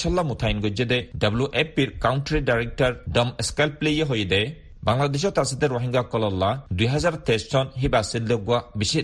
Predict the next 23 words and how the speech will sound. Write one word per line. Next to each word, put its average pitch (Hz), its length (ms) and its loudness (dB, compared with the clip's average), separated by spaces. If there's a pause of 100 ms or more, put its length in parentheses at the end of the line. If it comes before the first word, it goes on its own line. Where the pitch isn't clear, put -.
(120)
নাজুকে 95 360 -2
হালতৰ 120 420 0 (140)
বছৰ, 95 300 0 (320)
যেৰে 117 220 2 (180)
কয়েকবাৰ 107 380 0 (100)
অইন 107 180 0
দৰি 127 220 0 (160)
হাদেচা 120 380 0
হৈয়ে 95 260 -2 (220)
তোৱানে 131 280 0
মাজ্জে 98 340 -2 (220)
আৰু 107 200 0
ফয়লাবাৰ 139 440 0 (140)
হিতাৰ 131 220 0
আল্লাহ 107 260 0 (100)
হানাৰ 117 340 0
ৰেচন 117 260 0
অকল 131 260 0 (100)
সমাই 92 260 -2
ফিৰলে। 98 260 0 (320)
হিবাই 120 240 2
হৈ 101 260 0
দে, 92 160 0